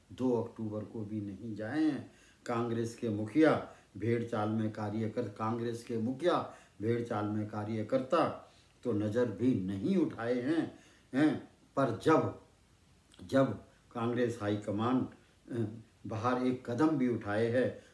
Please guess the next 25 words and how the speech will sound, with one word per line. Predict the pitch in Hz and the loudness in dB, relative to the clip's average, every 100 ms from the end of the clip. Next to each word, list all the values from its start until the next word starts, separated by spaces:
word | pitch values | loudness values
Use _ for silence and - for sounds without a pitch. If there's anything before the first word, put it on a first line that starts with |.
| - | -16
झोला | - 120 113 107 | 0 2 2 -2
छाप | - 101 - | -6 -10 -8
कार्यकर्ता | 101 98 101 - - - 127 101 - - _ | -8 -4 -6 -6 -8 -2 -2 -2 -10 -20 _
घंटों | 98 101 117 120 98 | -8 -6 -2 -2 -2
नज़र | 95 104 127 | -2 0 0
बिछाए, | 104 95 113 120 - - - _ | 0 -6 -4 -2 -2 -6 -20 _
इंतज़ार | 123 107 98 104 107 113 | -4 -4 -4 -2 -2 -2
कर | 110 | -4
रहे | 110 117 | -4 -2
हैं, | 127 135 - - - | -2 -2 -6 -14 -8
नज़र | 104 107 120 110 | -4 0 0 -2
उठाए | 95 - 107 147 | -4 -6 -2 2
हैं | 151 175 330 - - 113 | 4 4 2 -4 -16 -8
और | 107 | -6
नज़र | 98 95 135 - - _ 95 | -4 -2 -2 -2 -14 _ -14
बिछाए | 92 - 98 | -12 -8 -10
हैं। | 87 - - - _ _ - - - | -10 -14 -20 -20 _ _ -20 -16 -4
मैंने | 110 110 107 107 107 101 | 0 0 0 -2 -6 -6
यहीं | 101 87 110 120 | -8 -2 -2 0
इसको | 107 117 | -2 -6
समापन | 104 104 98 90 104 92 | -8 -8 -8 -8 -8 -10
दे, | 95 - - | -12 -16 -16
करता | 98 - | -12 -6
हूँ | 143 156 | -2 -2
मैं। | 113 | -4